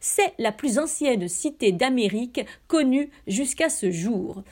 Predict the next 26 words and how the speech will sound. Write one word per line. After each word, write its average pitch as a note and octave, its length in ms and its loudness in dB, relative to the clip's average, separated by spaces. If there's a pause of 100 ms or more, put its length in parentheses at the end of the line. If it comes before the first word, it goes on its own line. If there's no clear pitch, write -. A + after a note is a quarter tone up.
(300)
Ce - 240 0
berceau F4+ 500 0
d'une A3+ 180 2
civilisation C4 920 0
vieille G#3+ 340 0
de F#3 160 0
cinq C4 400 -4
mille A3+ 320 0
ans D#4 260 -4
a C#4 140 -2
été D#4 260 -2
inscrit C4 440 -2
sur G#3 240 -2
la G3 160 2
liste A#3 400 -2
du F3+ 160 -2
patrimoine A3 720 0
mondial B3+ 520 2
de F#3+ 120 6
l'unesco A3+ 720 0 (340)
le C#4 280 2
vingt-huit C4 520 -2
juin G3+ 420 -4
deux G3 200 0
mille G3 260 2
neuf. - 420 -2